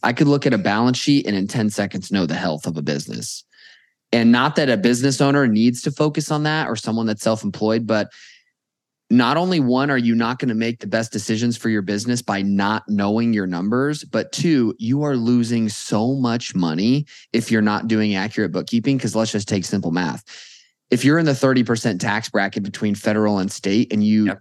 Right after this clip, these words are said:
Speaker 1: are not tracking your money and you miss out on a hundred dollars of deductions, that's thirty dollars of additional tax you're paying.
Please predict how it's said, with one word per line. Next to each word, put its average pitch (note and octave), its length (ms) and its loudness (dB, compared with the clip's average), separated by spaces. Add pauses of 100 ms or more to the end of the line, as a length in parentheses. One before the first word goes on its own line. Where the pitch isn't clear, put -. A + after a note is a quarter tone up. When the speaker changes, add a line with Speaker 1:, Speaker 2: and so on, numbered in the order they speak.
Speaker 1:
are G#2 120 0
not G#2 240 -4
tracking A2+ 460 -2
your A2 100 -2
money G#2 420 -2 (380)
and A2+ 120 4
you B2 140 6
miss B2 240 2
out A2+ 160 2
on A#2 100 2
a G2+ 40 0
hundred G#2+ 300 0
dollars G2+ 320 -2
of F#2 80 -4
deductions, F#2+ 500 -2
that's C3 200 -4
thirty C3 420 4
dollars A#2 360 0
of G2 120 -2
additional F#2+ 440 -2
tax F#2+ 320 -4
you're A#2+ 80 -10
paying. - 320 -6